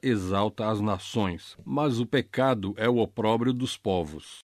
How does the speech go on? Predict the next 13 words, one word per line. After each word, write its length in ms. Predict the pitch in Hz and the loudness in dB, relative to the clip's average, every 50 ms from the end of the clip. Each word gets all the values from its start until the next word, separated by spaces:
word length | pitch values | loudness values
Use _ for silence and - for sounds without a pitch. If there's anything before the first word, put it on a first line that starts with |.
| _ _ _ _ _ _ _ _ _ _ - | _ _ _ _ _ _ _ _ _ _ 2
Deixando 540 | 123 175 175 170 - - - 139 123 117 107 | 6 6 6 6 6 4 2 4 4 4 2
o 40 | 110 | 0
escritório 560 | 98 - - 110 101 90 - 95 87 87 87 | -2 -2 -2 -2 -2 -2 -2 -2 -2 -2 -2
de 100 | 87 95 | -2 0
negócios, 720 | 110 123 123 107 117 120 123 - - 143 139 - - - _ _ _ _ _ | 0 2 2 4 4 4 2 2 -2 -4 -4 -4 -8 -14 _ _ _ _ _
passamos 540 | - 156 151 - - 170 170 175 175 156 - | -2 -2 -2 0 0 2 2 2 2 -2 -2
para 220 | - - 131 131 | 0 0 0 0
o 40 | 127 | 0
departamento 720 | 117 139 131 - - 135 131 - 127 107 104 117 120 139 | 0 0 0 0 0 -2 0 0 0 0 2 2 2 2
de 80 | 127 123 | 0 0
pesquisa, 760 | - - 135 107 - - - 135 135 117 92 78 82 73 73 - _ _ | 0 0 -2 -2 -4 -4 0 2 2 2 2 0 -6 -12 -12 -16 _ _
o 120 | - 92 | -6 -6
Eclesiastes. 1000 | 92 85 - 117 131 127 107 101 101 92 90 82 - - - - - - - - | -6 -4 0 2 2 2 2 2 2 2 0 -2 -4 -10 -20 -20 -20 -20 -20 -20